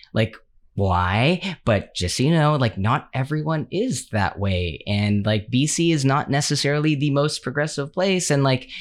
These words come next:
you know, this might turn off a lot of people from, like, wanting to work with you." And I, I, like, sat with that for a second. And I'm like, "I don't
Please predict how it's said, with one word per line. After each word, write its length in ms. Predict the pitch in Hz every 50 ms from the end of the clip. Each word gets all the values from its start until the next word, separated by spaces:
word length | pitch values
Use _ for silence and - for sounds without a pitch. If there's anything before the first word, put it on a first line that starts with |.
| - -
you 120 | - 117 123
know, 80 | 120
this 240 | 113 123 131 - -
might 180 | 143 143 - -
turn 260 | - 127 123 123 127
off 300 | 127 131 139 135 - -
a 100 | - 110 117
lot 240 | 113 110 117 120
of 100 | 123 110
people 540 | - 156 170 - - 135 120 113 110 110 107
from, 340 | - - 120 117 113 113 113
like, 220 | 113 117 113 -
wanting 240 | 117 117 135 147 147
to 60 | 147
work 240 | 147 160 190 202 -
with 140 | 110 101 -
you." 180 | 98 90 92 95
And 140 | 98 101
I, 440 | 101 101 98 - - 107 107 110 113 -
I, 40 |
like, 140 | 107 101 -
sat 300 | - - 143 147 170 131
with 140 | 120 113 -
that 240 | 110 101 - - -
for 60 | 95
a 40 | 95
second. 460 | - - 139 156 - 98 87 90 - - - - - - - - - - -
And 80 | - 107
I'm 120 | 117 123
like, 240 | 127 123 123 - - -
"I 120 | - 147
don't 240 | 165 202 214 - -